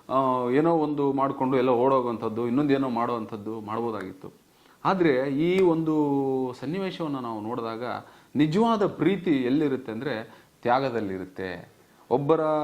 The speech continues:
ಯಶಸ್ಸನ್ನ, ಆ, ಒಬ್ಬರ ಏಳಿಗೆಯನ್ನ ಬಯಸೋದ್ರಲ್ಲಿ ನಿಜವಾದ ಪ್ರೀತಿ ಇರುತ್ತೆ ಅನ್ನೋದನ್ನ ನಾವು ಈ ದೃಷ್ಟಾಂತದಿಂದ ನಾವು ಕಾಣ್ಬೋದಾಗಿದೆ. So ಈ ಸಂದರ್ಭದಲ್ಲಿ ವಿದ್ಯಾರ್ಥಿಗಳು,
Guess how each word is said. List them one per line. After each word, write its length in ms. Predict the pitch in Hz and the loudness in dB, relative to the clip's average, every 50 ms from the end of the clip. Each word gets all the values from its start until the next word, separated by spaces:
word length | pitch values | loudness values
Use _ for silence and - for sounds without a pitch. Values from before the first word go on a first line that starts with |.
| 147 147 143 143 | -2 -4 -4 -4
ಯಶಸ್ಸನ್ನ, 800 | 135 123 127 135 135 - - 190 185 - - 185 180 175 175 170 165 165 165 165 - - - - _ _ _ - | -4 -2 -2 -2 -2 -2 -2 -2 -2 -4 -4 -4 -2 0 0 0 0 -2 -4 -6 -10 -16 -20 -20 _ _ _ -6
ಆ, 320 | - 120 120 123 120 120 | -4 -2 -2 0 0 0
ಒಬ್ಬರ 320 | 120 120 123 127 135 143 151 | 2 0 0 2 2 2 2
ಏಳಿಗೆಯನ್ನ 880 | 147 135 127 135 156 190 220 233 233 214 190 185 175 165 151 151 143 139 139 135 131 - - - _ _ - 110 107 | 2 2 4 4 6 6 4 4 2 2 2 2 2 2 0 0 -2 -2 -4 -6 -8 -10 -14 -20 _ _ -16 -4 0
ಬಯಸೋದ್ರಲ್ಲಿ 1120 | 135 170 220 240 226 - 240 226 185 175 156 143 135 143 165 143 110 113 127 143 - - - _ - | 0 2 2 0 0 0 0 2 2 2 0 0 0 0 0 0 -2 -2 -4 -8 -12 -16 -16 _ 0
ನಿಜವಾದ 480 | 123 156 170 170 240 254 254 262 262 262 240 | 2 2 4 4 4 4 4 2 2 2 0
ಪ್ರೀತಿ 400 | - - 147 143 151 143 147 139 | 0 0 0 0 0 0 0 0
ಇರುತ್ತೆ 840 | 131 127 127 117 - - - 117 113 110 110 110 110 110 113 110 | 0 0 -2 -4 -6 -8 -6 -4 -4 -2 -2 -2 -2 -2 -2 -2
ಅನ್ನೋದನ್ನ 400 | 107 104 107 104 104 107 110 135 175 156 123 - - - - - _ _ _ - | -4 -6 -8 -8 -8 -4 -2 -2 -2 -2 -2 -4 -8 -12 -20 -20 _ _ _ -10
ನಾವು 220 | - 104 107 110 107 | -6 -4 -4 -2 -2
ಈ 360 | 104 107 107 104 101 101 104 | -2 -2 -2 -4 -4 -6 -8
ದೃಷ್ಟಾಂತದಿಂದ 680 | 101 - - - 135 127 117 110 101 104 98 98 104 110 104 101 95 95 92 101 | -12 -14 -10 -8 -8 -8 -6 -8 -8 -8 -8 -8 -6 -6 -6 -6 -6 -8 -8 -10
ನಾವು 420 | 98 92 92 98 95 98 95 95 | -10 -8 -8 -8 -8 -8 -10 -10
ಕಾಣ್ಬೋದಾಗಿದೆ. 880 | 92 - - 113 113 113 101 95 85 87 85 82 85 85 87 92 - - _ - - - - - - - | -10 -8 -8 -6 -6 -6 -6 -8 -8 -8 -10 -10 -10 -10 -12 -12 -14 -18 _ -20 -20 -20 -20 -18 -2 2
So 100 | 175 170 | 2 4
ಈ 160 | 170 185 240 | 4 4 2
ಸಂದರ್ಭದಲ್ಲಿ 680 | 220 - 170 175 202 208 190 165 151 139 120 107 107 101 | 2 2 0 0 2 0 0 0 -2 -4 -4 -4 -4 -6
ವಿದ್ಯಾರ್ಥಿಗಳು, 720 | 104 110 117 - 165 170 165 - 139 113 101 92 92 - | -6 -6 -4 -4 -4 -2 -2 -2 -4 -4 -6 -8 -12 -14